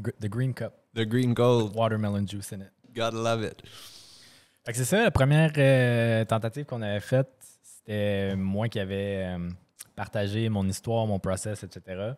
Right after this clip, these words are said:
Speaker 2: Mhm.
Speaker 1: Mais là, euh, j'ai roulé un dé imaginaire, fait que c'est Jesse qui va faire ça aujourd'hui. Euh,
Speaker 2: Indeed.
Speaker 1: fait que, euh, on commence tout ça, genre, straight up de même.
Speaker 2: Into me, I see.
Speaker 1: Into you, I see, bitch.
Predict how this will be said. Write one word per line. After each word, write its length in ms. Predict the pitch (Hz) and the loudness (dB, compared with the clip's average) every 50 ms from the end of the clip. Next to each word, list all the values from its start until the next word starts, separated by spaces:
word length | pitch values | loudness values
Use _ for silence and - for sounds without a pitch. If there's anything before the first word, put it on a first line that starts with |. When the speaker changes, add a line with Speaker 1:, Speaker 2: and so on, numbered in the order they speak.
| _ | _
Speaker 2:
Mhm. 360 | - 120 110 101 110 110 107 90 - - 98 98 | -12 -12 -10 -8 -8 -8 -10 -12 -16 -20 -20 -14
Speaker 1:
Mais 120 | 95 92 | -8 -4
là, 140 | 95 95 101 | -2 0 0
euh, 380 | 104 107 104 104 98 92 92 92 | 0 2 2 2 2 2 0 0
j'ai 200 | 85 92 98 98 | -2 -2 -4 -6
roulé 400 | 90 92 101 101 101 110 110 110 | -6 -8 -10 -8 -6 -4 -4 -2
un 200 | 107 104 98 95 92 | -2 -2 -2 -2 -4
dé 420 | 92 98 107 107 107 104 98 - - | -4 -4 -4 -4 -4 -4 -4 -6 -8
imaginaire, 680 | 107 104 107 107 104 98 101 101 101 101 104 110 113 104 | -8 -4 -4 -4 -4 -4 -4 -4 -4 -4 -4 -4 -6 -6
fait 140 | - 90 82 | -6 -8 -8
que 80 | - | -8
c'est 220 | - - 92 87 87 | -6 -4 -4 -4 -2
Jesse 320 | 92 90 87 - - 110 | -4 -6 -6 -8 -14 -18
qui 100 | 98 - - | -20 -20 -20
va 80 | 98 90 | -18 -14
faire 240 | - 95 90 85 - | -10 -10 -10 -8 -8
ça 100 | - 104 | -6 -4
aujourd'hui. 320 | 98 95 90 95 135 185 - _ _ _ _ _ _ _ _ _ _ _ _ _ _ _ _ _ - - - - _ _ - | -2 -2 -2 -2 -2 -4 -6 _ _ _ _ _ _ _ _ _ _ _ _ _ _ _ _ _ -20 -20 -20 -20 _ _ -8
Euh, 300 | 107 113 110 104 107 107 101 | -4 -2 -2 0 0 -2 -2
Speaker 2:
Indeed. 140 | 98 98 98 - - _ _ _ _ _ _ _ | -4 -4 -6 -10 -14 _ _ _ _ _ _ _
Speaker 1:
fait 100 | - - | -14 -14
que, 160 | 87 - - 98 | -10 -6 -2 0
euh, 360 | 98 101 101 101 98 101 101 98 - - - - - - - - - - - | 2 2 2 2 2 0 0 -2 -2 -2 -2 -4 -4 -6 -10 -14 -16 -8 -4
on 140 | - 123 113 | -4 0 2
commence 400 | - 120 117 117 107 98 - - | 2 4 4 4 2 2 -2 -4
tout 60 | - | -4
ça, 320 | - - - 139 135 131 131 | -2 2 4 6 6 6 6
genre, 260 | 120 123 113 113 110 | 6 6 4 4 4
straight 400 | - - - - 120 113 113 117 | 2 0 0 2 2 4 4 2
up 140 | 117 107 110 | 2 2 2
de 60 | 113 | 2
même. 340 | 113 117 160 240 214 127 104 - _ _ _ _ _ _ _ _ _ - | 2 2 0 0 -2 -4 -6 -8 _ _ _ _ _ _ _ _ _ -14
Speaker 2:
Into 260 | 123 123 127 120 135 | -12 -10 -10 -10 -8
me, 100 | 135 135 | -8 -6
I 140 | 139 131 127 | -6 -6 -6
see. 360 | 123 - - 156 156 139 107 101 _ _ 101 | -6 -8 -8 -10 -10 -12 -14 -18 _ _ -20
Speaker 1:
Into 200 | 92 92 _ 113 | -20 -20 _ -20
you, 240 | 110 120 131 135 139 | -20 -20 -20 -16 -12
I 80 | 143 160 | -12 -12
see, 240 | - - 107 110 117 | -12 -14 -16 -18 -20
bitch. 320 | 120 135 160 _ _ _ | -20 -20 _ _ _ _